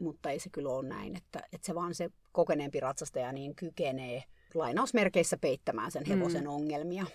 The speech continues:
Speaker 2: Kyllä. Ja kyllä mä ajattelin, että jos nyt mä rupesin ratsastaa Viniä, siinä kunnossa olevaa Viniä, mitä se silloin oli, niin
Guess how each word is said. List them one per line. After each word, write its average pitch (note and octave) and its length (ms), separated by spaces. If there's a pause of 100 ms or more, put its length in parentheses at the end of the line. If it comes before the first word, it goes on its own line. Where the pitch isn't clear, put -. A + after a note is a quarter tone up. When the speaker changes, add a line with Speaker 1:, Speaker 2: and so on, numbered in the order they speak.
Speaker 2:
Kyllä. F3 420 (640)
Ja F#3+ 80
kyllä G3 140
mä G3 40
ajattelin, F#3+ 220
että F3+ 100
jos E3 200 (120)
nyt A#3 240
mä G#3+ 80
rupesin F3+ 380
ratsastaa E3+ 440
Viniä, E3+ 480 (480)
siinä G3 380
kunnossa F3+ 380
olevaa E3+ 240
Viniä, F3 320
mitä E3 180
se D#3+ 120
silloin E3 460
oli, F3 400 (540)
niin E3 600